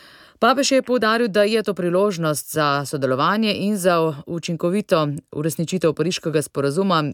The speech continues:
in se znova zavzel za zaščito okolja. Kako je po vašem, pater Branko Cesnik, slišati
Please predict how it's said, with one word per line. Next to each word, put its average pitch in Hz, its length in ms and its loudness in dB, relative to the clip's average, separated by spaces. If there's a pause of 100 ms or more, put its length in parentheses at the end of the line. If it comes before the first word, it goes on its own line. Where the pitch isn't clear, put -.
in 160 140 -4
se 147 260 0
znova 151 360 0
zavzel 151 400 -2
za 139 140 -4
zaščito 143 440 -4
okolja. 185 440 2 (600)
Kako 196 220 -2
je 285 80 4
po 240 100 -2
vašem, 196 540 0 (340)
pater 147 300 -2
Branko 160 300 -2
Cesnik, 170 420 -4
slišati 165 540 0